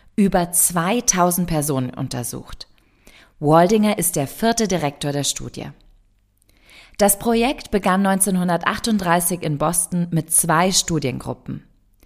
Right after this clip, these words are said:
Die erste Studiengruppe setzte sich aus Harvard College-Studenten im zweiten Studienjahr zusammen.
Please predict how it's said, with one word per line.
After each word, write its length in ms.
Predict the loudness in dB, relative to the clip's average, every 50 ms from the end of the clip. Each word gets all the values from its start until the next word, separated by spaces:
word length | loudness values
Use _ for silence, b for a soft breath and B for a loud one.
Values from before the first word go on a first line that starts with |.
| b b b b b b b b b b b
Die 100 | -6 -2
erste 420 | 0 2 2 2 2 0 0 0 0
Studiengruppe 680 | 2 0 0 0 2 0 2 2 2 2 2 2 2
setzte 400 | 2 2 0 0 -2 -2 -2 -2
sich 240 | -4 -4 -2 -2 -2
aus 300 | -2 -2 -2 -4 -4 0
Harvard 360 | 0 2 2 2 2 0 0
College-Studenten 960 | 0 0 2 2 2 2 2 2 2 0 0 -2 -2 -2 -2 -6 -8 -10 -8
im 180 | -6 -6 -4
zweiten 440 | -4 0 2 2 2 2 2 0 0
Studienjahr 720 | 0 0 0 0 0 0 -2 -2 -4 -4 -4 -4 -6 -6
zusammen. 460 | -6 -6 -6 -6 -6 -6 -6 -8 -10